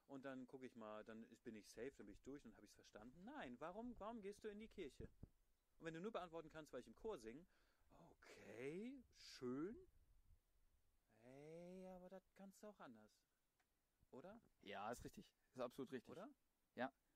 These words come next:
Speaker 2: Zweite Idee?
Speaker 1: Also
Speaker 2: Leg
Speaker 1: in die Kirche gehen wir nicht immer mit Glauben, ne? Glaubst du?
Speaker 2: Ja, ja, absolut. Ähm, zweite Idee. Leg selber einen seelischen Striptease hin. Dreh genau das um. Beantworte die Frage für dich und erzähl es jemand anderem. Das heißt, frag nicht. Erzähl ihm was.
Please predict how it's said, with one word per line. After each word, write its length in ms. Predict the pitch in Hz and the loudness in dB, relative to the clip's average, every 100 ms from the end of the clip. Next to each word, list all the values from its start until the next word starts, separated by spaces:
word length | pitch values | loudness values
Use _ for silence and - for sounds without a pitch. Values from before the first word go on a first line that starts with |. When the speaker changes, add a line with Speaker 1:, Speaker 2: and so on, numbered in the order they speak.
| - _ - - | -20 _ -20 4
Speaker 2:
Zweite 260 | - 170 226 | 10 10 8
Idee? 300 | 196 220 233 _ _ - - _ - - | -2 -4 -4 _ _ -20 -20 _ -10 4
Speaker 1:
Also 200 | 147 165 | 6 6
Speaker 2:
Leg 60 | 160 | 2
Speaker 1:
in 20 | |
die 60 | |
Kirche 240 | - 131 165 | 6 6 6
gehen 140 | 156 | 2
wir 60 | 135 | 0
nicht 120 | 127 | 0
immer 100 | 127 | -2
mit 180 | 123 - | -4 -4
Glauben, 300 | 110 110 98 | -2 -2 -4
ne? 100 | 107 135 | -8 -2
Glaubst 200 | 107 101 - | -2 -2 -6
du? 60 | - 117 | 0 6
Speaker 2:
Ja, 60 | 110 | 8
ja, 160 | 101 - - | 6 0 -6
absolut. 320 | - 107 202 - - - - | -6 -6 -6 -8 -18 -20 0
Ähm, 280 | 139 135 135 - - - - - - - - | 6 6 4 -6 -20 -20 -20 -20 -20 -16 4
zweite 220 | 127 147 | 4 6
Idee. 180 | 147 151 - - - - | 0 -2 -8 -20 -18 2
Leg 160 | 135 131 | 4 8
selber 240 | 135 143 | 8 8
einen 200 | 110 - | 4 2
seelischen 380 | 120 113 - 113 | 2 0 2 -2
Striptease 400 | - 123 123 - | 0 0 0 2
hin. 160 | 104 - | 0 4
Dreh 240 | 123 127 | 8 8
genau 240 | 117 123 123 | 8 8 8
das 120 | 117 | 6
um. 160 | 123 113 - - - | 4 4 2 -4 0
Beantworte 340 | 135 127 120 | 0 2 0
die 100 | 120 | -2
Frage 260 | - 127 123 | 4 4 4
für 120 | 123 | 0
dich 140 | 127 | -2
und 160 | 123 117 - _ - | -2 -4 -6 _ -12
erzähl 220 | - 123 | 2 4
es 60 | |
jemand 200 | 117 120 | 6 4
anderem. 260 | 113 117 110 - _ _ _ _ - _ _ _ - _ _ _ - - - _ - _ _ - - - - | 4 2 0 -6 _ _ _ _ -20 _ _ _ -20 _ _ _ -20 -20 -20 _ -20 _ _ -20 -20 -20 -20
Das 100 | - 120 | -4 -2
heißt, 140 | - | 2
frag 260 | - 135 - | 4 4 4
nicht. 140 | 110 - | -6 -4
Erzähl 280 | 117 143 143 | -2 0 2
ihm 100 | 107 | 0
was. 120 | 104 | -2